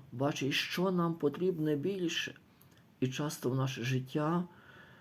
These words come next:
допускає різні випробування, терпіння, але це для того, щоб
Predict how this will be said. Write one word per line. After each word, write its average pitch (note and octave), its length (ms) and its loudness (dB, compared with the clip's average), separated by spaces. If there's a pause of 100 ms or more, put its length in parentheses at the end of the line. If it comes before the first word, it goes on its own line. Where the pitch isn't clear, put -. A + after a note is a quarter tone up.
(220)
допускає B2 640 2
різні A#2+ 300 0
випробування, A2+ 880 0
терпіння, C#3 800 0
але A#2+ 240 4
це B2+ 180 4
для A#2+ 200 2
того, D#3+ 400 0
щоб C#3 420 4